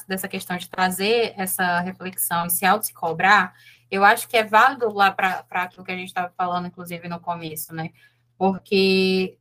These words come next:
não adianta, tipo, embora a gente tá falando de um presidente que foi reeleito,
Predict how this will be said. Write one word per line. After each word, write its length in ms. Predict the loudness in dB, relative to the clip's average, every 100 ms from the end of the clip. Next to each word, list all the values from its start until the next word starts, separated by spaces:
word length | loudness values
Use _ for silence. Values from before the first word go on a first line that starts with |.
| _
não 160 | 0 2
adianta, 680 | 2 2 2 2 2 0 0
tipo, 680 | -2 -6 -4 -2 -4 -6 -12 _ _ _ _ _ _ _ -2
embora 400 | 4 6 6 4
a 40 |
gente 200 | 0 -6
tá 100 | -6
falando 400 | -4 -2 -2 -4
de 140 | -6 -6
um 100 | -6
presidente 480 | -4 -4 -4 -10 -12
que 100 | -8
foi 100 | -2
reeleito, 680 | 2 2 2 0 -2 -4